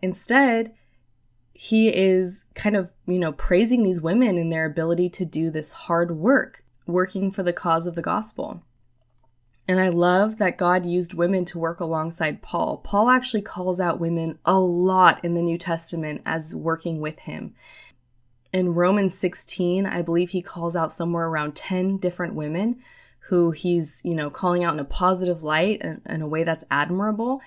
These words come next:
And I think that if we look for it, there are tons of examples of women doing really significant things in the early church, and Paul calling those out in a positive way.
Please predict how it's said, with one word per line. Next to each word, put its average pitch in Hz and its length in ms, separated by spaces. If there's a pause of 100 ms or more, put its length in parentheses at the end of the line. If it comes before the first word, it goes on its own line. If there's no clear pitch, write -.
(460)
And 180 300
I 170 140
think 220 240
that 277 260
if 190 160
we 190 140
look 151 320
for 254 260
it, 285 220
there 214 160
are - 160
tons 254 480
of 202 100
examples 175 560
of 156 140
women 180 280
doing 160 540
really 226 340
significant 180 840
things 175 300
in 160 100
the 156 80
early 156 320
church, - 520 (360)
and 175 180
Paul 190 440
calling 190 420
those 175 180
out 165 220
in 165 80
a 156 60
positive 156 500
way. 151 380